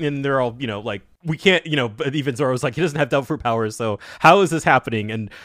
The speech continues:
this is kind of the part where it started to lose me a little bit.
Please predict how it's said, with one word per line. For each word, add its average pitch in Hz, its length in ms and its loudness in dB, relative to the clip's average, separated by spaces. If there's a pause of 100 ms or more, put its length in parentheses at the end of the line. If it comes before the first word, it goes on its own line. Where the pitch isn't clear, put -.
this 208 320 2
is 349 100 0
kind 262 220 2
of 214 80 2
the 196 80 0
part - 380 -4
where 151 180 -2
it 151 140 -4
started 160 320 -6
to 151 80 -2
lose 113 280 -4
me 92 140 -8
a 80 80 -6
little 78 220 -10
bit. - 200 -8